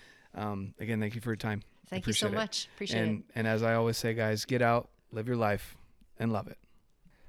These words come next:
Speaker 1: Man, that was a great conversation. Hope you guys enjoyed it. Uh, she has some awesome stories. Can you imagine your first hunt being a black bear hunt? Man, that was awesome.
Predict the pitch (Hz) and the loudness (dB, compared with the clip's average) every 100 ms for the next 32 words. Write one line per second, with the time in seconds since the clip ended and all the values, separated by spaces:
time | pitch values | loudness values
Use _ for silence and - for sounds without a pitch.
0 | - 135 175 151 135 120 107 113 113 - | -2 6 8 8 6 4 2 4 4 2
1 | 113 107 95 104 98 - 98 95 - 120 | 0 0 0 0 0 0 -2 -4 -4 -4
2 | 107 107 110 104 110 110 123 123 120 - | 0 2 4 4 0 4 4 6 4 0
3 | - - 101 98 110 104 107 104 110 104 | -14 -4 -2 0 0 -2 -2 0 0 2
4 | 113 - 110 104 - 151 202 165 135 139 | -2 -2 -2 -2 -2 2 4 6 6 4
5 | 139 110 - 120 117 113 98 110 87 - | 2 0 2 0 0 -2 0 0 -2 -2
6 | 90 104 98 101 107 101 - - - - | -4 -2 -2 0 0 -2 -6 -20 -20 -12
7 | - 104 82 - 90 90 - 101 | -8 -6 -6 -6 -4 -2 -4 -6